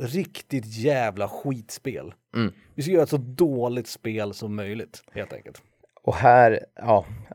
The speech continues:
Speaker 2: <laughs> Nej, det kommer bli bra, det kan jag säga. Det kommer bli,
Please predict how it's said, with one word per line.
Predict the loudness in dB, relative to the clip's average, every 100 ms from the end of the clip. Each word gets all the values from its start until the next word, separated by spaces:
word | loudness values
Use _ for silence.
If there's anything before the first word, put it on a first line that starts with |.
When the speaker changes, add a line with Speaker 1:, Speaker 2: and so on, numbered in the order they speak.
| -10
Speaker 2:
<laughs> | -4 -4 -6 -14 -18 -20 -20 -6
Nej, | 0 0 -2 -2 0 -2 -2
det | -2 2 6
kommer |
bli | 6 8
bra, | 6 6 2
det | 0
kan |
jag | 2
säga. | 2 0
Det | 0
kommer | 2 2
bli, | 4 2 2